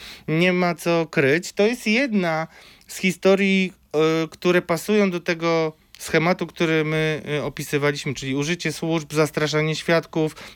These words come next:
wjeżdżanie ze starymi jakimiś sprawami po to, żeby zabezpieczyć telefony,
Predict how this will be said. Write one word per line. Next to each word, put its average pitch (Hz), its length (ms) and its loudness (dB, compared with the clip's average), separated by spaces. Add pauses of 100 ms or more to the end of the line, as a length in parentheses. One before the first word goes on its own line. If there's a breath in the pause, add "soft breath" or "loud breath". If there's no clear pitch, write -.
wjeżdżanie 156 800 2
ze 147 140 -6
starymi 160 380 0
jakimiś 156 360 -4
sprawami 151 480 0
po 156 100 -2
to, 156 100 -2
żeby 151 240 0
zabezpieczyć 147 600 -2
telefony, 147 600 2